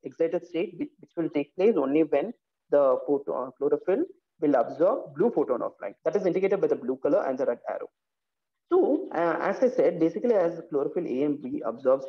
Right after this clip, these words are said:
red and blue, so they have to be corresponding red and blue, uh, excited states, right? So there are two different excited states. One is for red and one is for blue. So in the first case, what you see is basically,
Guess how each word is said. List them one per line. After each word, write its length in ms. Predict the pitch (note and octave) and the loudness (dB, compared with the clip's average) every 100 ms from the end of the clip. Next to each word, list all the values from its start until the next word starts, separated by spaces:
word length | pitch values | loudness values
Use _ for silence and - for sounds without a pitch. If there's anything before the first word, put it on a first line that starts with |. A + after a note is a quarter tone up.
| - | 0
red 220 | A#2 D3+ | 0 2
and 220 | C#3+ B2+ | 0 0
blue, 280 | C#3+ D3 - - | 0 0 -2 -2
so 100 | D3+ | 0
they 200 | D#3 D3+ | 4 4
have 260 | D#3+ E3 | 2 0
to 80 | G#3+ | -4
be 140 | G3 | -6
corresponding 720 | F#3+ C#3+ C3+ - D#3 D#3 D3+ | -2 -2 -2 -2 -2 -2 0
red 180 | D3 B2+ | 0 2
and 180 | C3+ C3+ | 0 0
blue, 200 | B2+ C#3 C#3 _ _ - | -4 -6 -6 _ _ -4
uh, 60 | B2 | 0
excited 500 | B2+ B2+ C#3+ B2+ A#2+ | 0 0 0 0 -4
states, 380 | - G2 G2 - | -6 -10 -10 -8
right? 200 | - D#3+ - - _ _ | 0 0 0 -10 _ _
So 60 | A#3+ | 2
there 180 | A#3 B3+ | 4 2
are 140 | B3+ | 2
two 160 | C#4+ D#4 | 2 2
different 340 | G3 - C3+ | 2 -2 -2
excited 460 | B2 - G#2 G#2+ G#2 | -2 -2 -4 -4 -8
states. 340 | - G2+ - | -6 -6 -6
One 260 | - B2 E3 | 2 6 6
is 80 | G3+ - | 6 4
for 140 | D#3 - | 2 4
red 260 | A2+ G#3 - | 4 4 0
and 100 | C3 | -2
one 100 | A#2+ | -2
is 80 | A#2 | -2
for 160 | - A2 - _ | -2 -4 -6 _
blue. 160 | B2 - _ _ _ _ _ | -12 -12 _ _ _ _ _
So 440 | E4 B3+ E4+ - - | 2 4 4 -2 -8
in 120 | G3 | 0
the 100 | B3 E4+ | 2 4
first 320 | F3 - - | 4 2 2
case, 180 | D3+ E3 | 2 2
what 180 | E3 D#3 | 2 0
you 60 | |
see 300 | F3+ C#3+ B2+ | 0 -2 -2
is 140 | C3 C3 | -2 -2
basically, 760 | C3 A#2+ - B2 A#2 A#2+ G#3 | -2 -2 -2 -6 -4 -2 -4